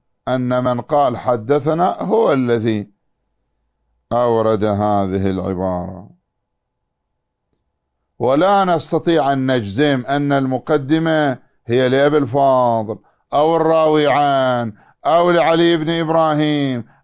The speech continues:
أو لأبي الجارود أو لغيرهم. ولو جزمنا أنها لمن قال: "حدثنا"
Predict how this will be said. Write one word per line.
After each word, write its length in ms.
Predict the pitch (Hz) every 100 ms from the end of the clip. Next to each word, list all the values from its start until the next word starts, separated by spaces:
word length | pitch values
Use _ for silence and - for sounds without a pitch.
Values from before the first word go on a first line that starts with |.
| -
أو 200 | 156 185
لأبي 340 | 190 185 180
الجارود 840 | 175 156 175 170 175 175 175 170 -
أو 240 | 156 160
لغيرهم. 760 | 127 113 113 107 107 101 104 - _ _ _ _ _ _ _ _ _ _ _ _ _ _ _ _ _ _ _ _ _ _ _ _ _ _ _ _ _ _ _ _ _ _ _ _ _ _ -
ولو 540 | 143 180 196 180 165
جزمنا 880 | 135 147 131 139 131 127 120 120 123
أنها 600 | 131 123 120 120 120 117
لمن 400 | 117 117 120 117
قال: 500 | - 120 117 117 113
"حدثنا" 1120 | - 117 98 107 110 113 107 113 127 127 104